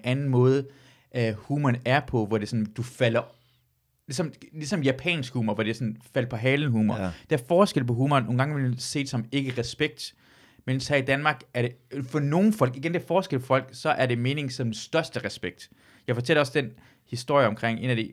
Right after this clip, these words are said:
Speaker 1: de gange, jeg følte mig allermest hjemme sammen med nogle soldater, jeg kun havde været sammen med en uges tid, hvor dengang de over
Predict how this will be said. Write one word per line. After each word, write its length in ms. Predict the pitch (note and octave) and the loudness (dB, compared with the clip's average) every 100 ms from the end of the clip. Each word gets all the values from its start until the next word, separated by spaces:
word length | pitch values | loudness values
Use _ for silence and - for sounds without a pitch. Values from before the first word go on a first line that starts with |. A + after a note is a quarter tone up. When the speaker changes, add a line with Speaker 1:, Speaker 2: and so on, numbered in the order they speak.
| _ _ - | _ _ -12
Speaker 1:
de 80 | A#2+ | -6
gange, 240 | A#2 A#2+ | 0 0
jeg 100 | A2+ | 0
følte 180 | G#2+ A2+ | -2 -2
mig 100 | G#2 | -2
allermest 440 | A#2 A#2+ A2 G#2+ - | 0 0 0 -4 -2
hjemme 220 | G#2+ A2+ | -2 -2
sammen 200 | - G#2 | -4 -4
med 80 | G2+ | -4
nogle 120 | G2 | -8
soldater, 460 | - G2 A#2+ A#2+ | -12 0 2 2
jeg 160 | F#2+ F#2 | 0 -2
kun 140 | B2 | -4
havde 100 | A2+ | -4
været 120 | G2 G2 | -4 -2
sammen 220 | G#2 G#2+ | -2 -2
med 140 | G2 | -2
en 80 | G#2 - - | -4 -8 -8
uges 300 | A2+ G#2+ - | -8 -8 -12
tid, 280 | - E3+ - _ _ _ _ _ | -8 -8 -10 _ _ _ _ _
hvor 100 | G#2+ | -2
dengang 500 | G#2 A2 A2+ A2 G#2+ | 0 2 2 0 -4
de 80 | - | -4
over 160 | G#2+ | 0